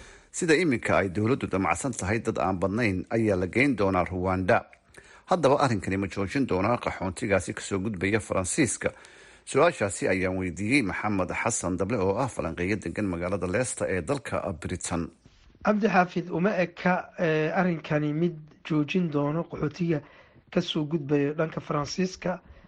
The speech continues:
Speaker 2: sababtoo ah dadkan soo qaxayay qaxootiga ah waxaa ka go'an laba mid, ama inay guuleystaan oy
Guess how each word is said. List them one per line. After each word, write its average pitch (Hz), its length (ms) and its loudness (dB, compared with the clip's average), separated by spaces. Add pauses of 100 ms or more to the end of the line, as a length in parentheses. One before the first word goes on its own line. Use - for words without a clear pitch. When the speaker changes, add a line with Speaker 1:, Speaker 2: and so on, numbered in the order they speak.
(140)
Speaker 2:
sababtoo 165 540 0
ah 160 80 0
dadkan 175 640 -2 (380)
soo 180 340 2
qaxayay 165 400 0
qaxootiga 147 560 -2
ah 170 160 0
waxaa 139 160 -2
ka 185 140 -2
go'an 160 420 -2 (400)
laba 170 240 2
mid, 156 220 -2 (520)
ama 160 220 0
inay 196 240 2
guuleystaan 160 880 0
oy 156 320 -4